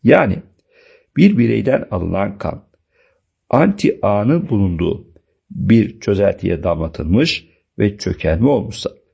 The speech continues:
bu bireyin kanında arkadaşlar A antijeni vardır. Aynı şekilde anti B'nin yani B antikorunun olduğu yerde bir çökelme olmuşsa bireyin kanında B antijeni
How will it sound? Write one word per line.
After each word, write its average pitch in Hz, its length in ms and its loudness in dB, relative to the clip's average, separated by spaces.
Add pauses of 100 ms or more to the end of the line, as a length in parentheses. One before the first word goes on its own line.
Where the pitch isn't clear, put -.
(320)
bu 170 140 4
bireyin 120 340 2
kanında 85 380 0
arkadaşlar 85 680 -2 (440)
A 143 280 2 (200)
antijeni 98 1000 -2 (220)
vardır. - 600 -6 (1040)
Aynı 117 220 4
şekilde 113 720 -2 (500)
anti 120 640 0
B'nin 95 540 0
yani 80 380 -4
B 120 160 4
antikorunun 104 600 -2
olduğu 98 340 2
yerde 123 400 -2 (300)
bir 107 220 2
çökelme 87 480 0
olmuşsa 92 540 -2 (500)
bireyin 131 360 2
kanında 95 600 0 (580)
B - 320 4
antijeni 101 760 -2